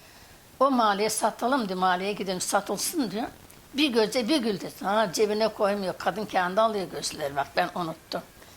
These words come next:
Kadın gözleri kendi alıyor, çıkarıyor. "O gülleri satalım. Neyle satacağız?" "Bir göze bir gül. Bir göze bir gül. Gözü versin, küller alsın." diyor. Şimdi gidiyor işte, birisine veriyorlar, "Git sat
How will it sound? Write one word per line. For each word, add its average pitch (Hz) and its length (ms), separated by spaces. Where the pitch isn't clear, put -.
Kadın 202 280
gözleri 202 400
kendi 190 280
alıyor, 175 200
çıkarıyor. - 420
"O 240 120
gülleri 226 300
satalım. 277 600
Neyle 262 360
satacağız?" 208 520
"Bir 254 280
göze 220 440
bir 226 140
gül. 165 220
Bir 269 100
göze 196 400
bir 269 120
gül. 180 220
Gözü 220 320
versin, 175 380
küller 254 320
alsın." 180 460
diyor. - 140
Şimdi 247 280
gidiyor 240 420
işte, 185 240
birisine 180 380
veriyorlar, 196 340
"Git 190 180
sat - 280